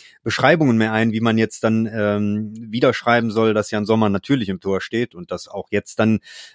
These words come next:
äh, Jonas Omlin dann der, die Nummer eins ist. Wobei bei Jonas Omlin fing es ja jetzt schon an, oder besser, es hat ja schon mit Jan Sommer angefangen. Und da sind wir jetzt wieder beim Thema Darmstadt. Seine, ähm,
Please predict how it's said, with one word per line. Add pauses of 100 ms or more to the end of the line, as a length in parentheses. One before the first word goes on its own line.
äh,
Jonas (100)
Omlin
dann
der,
die
Nummer
eins
ist.
Wobei
bei
Jonas
Omlin (300)
fing
es
ja
jetzt
schon
an,
oder
besser,
es
hat
ja
schon
mit
Jan
Sommer
angefangen. (380)
Und (220)
da
sind
wir
jetzt
wieder
beim
Thema
Darmstadt. (340)
Seine,
ähm,